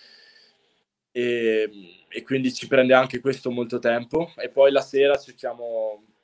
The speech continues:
due o tre volte magari la settimana, ci troviamo con quelli della squadra, andiamo a mangiare fuori e stiamo un po' in squadra. Però il, il tempo libero ce l'abbiamo un po' la sera, diciamo.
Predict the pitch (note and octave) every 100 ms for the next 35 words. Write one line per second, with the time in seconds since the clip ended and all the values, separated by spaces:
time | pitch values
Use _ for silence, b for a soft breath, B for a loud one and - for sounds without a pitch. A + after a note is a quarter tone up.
0 | _ _ A2+ C3+ C3 C3+ C3 C3 C3 B2
1 | B2+ B2+ B2 - - A#2+ A2+ C3 B2+ -
2 | - A#2 A#2 A#2 A2+ A#2+ A2+ A#2 A#2 -
3 | A#2 A#2 A#2 A2+ A2 A2 A2 G#2+ A#2+ -
4 | A2+ A2+ A#2 A#2 G#2+ G2 F#2+ - G2 A2
5 | A2+ G#2 G2 G2+ - G#2+ G2+ G#2+ _ B
6 | B _ - B2 A#2+ B2+ B2 A#2 A#2 A2+
7 | C3+ B2+ C3+ C3+ C3 C3 B2+ A2+ A2 G#2+
8 | G#2+ G#2+ G#2 G2+ G#2 - G2+ G2 - G2+
9 | G2+